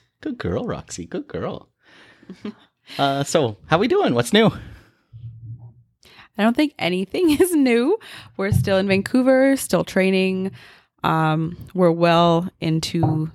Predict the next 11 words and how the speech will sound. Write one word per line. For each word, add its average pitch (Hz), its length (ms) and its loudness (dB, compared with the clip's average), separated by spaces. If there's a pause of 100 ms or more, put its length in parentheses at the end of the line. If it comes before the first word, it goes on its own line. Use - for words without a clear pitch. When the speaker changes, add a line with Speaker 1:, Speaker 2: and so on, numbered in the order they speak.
(180)
Speaker 2:
this 165 280 2
phase 160 340 2
of 160 360 0
initial 214 440 2
that 208 160 2
we're 202 100 -4
training. 202 500 -2 (400)
Fa- 185 60 2
Speaker 1:
Yep. 175 220 2
Speaker 2:
uh, 143 120 -2
phase - 520 -8